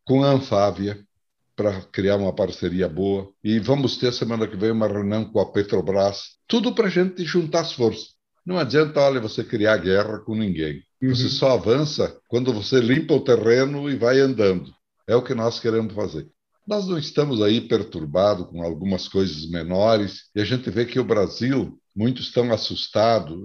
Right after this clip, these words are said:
Speaker 1: e, e eu torço muito pra que o Bolsonaro acerte, que às vezes não diga alguma bobagem. Mas, por outro lado, os ministérios estão muito bem conduzidos. O
Speaker 2: Uhum.
Speaker 1: presidente do Banco Central, Carlão,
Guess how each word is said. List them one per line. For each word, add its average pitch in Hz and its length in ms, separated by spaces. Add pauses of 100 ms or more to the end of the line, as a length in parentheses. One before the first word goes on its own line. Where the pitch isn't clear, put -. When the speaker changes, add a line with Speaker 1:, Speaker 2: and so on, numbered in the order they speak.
Speaker 1:
e, 87 580
e 98 40
eu 110 460
torço 139 320
muito 143 340
pra 151 160
que 151 180
o 143 400
Bolsonaro 123 640
acerte, 104 500 (280)
que - 80
às 95 120
vezes 110 200
não 123 160
diga 113 400
alguma 110 360
bobagem. 101 540 (180)
Mas, 139 200
por 156 200
outro 175 300
lado, 110 400
os 180 280
ministérios 101 1080
estão 147 380
muito 104 680
bem 92 240
conduzidos. 71 760 (120)
O 135 40
Speaker 2:
Uhum. 135 60
Speaker 1:
presidente 151 520
do 117 100
Banco 143 300
Central, 107 600
Carlão, 78 500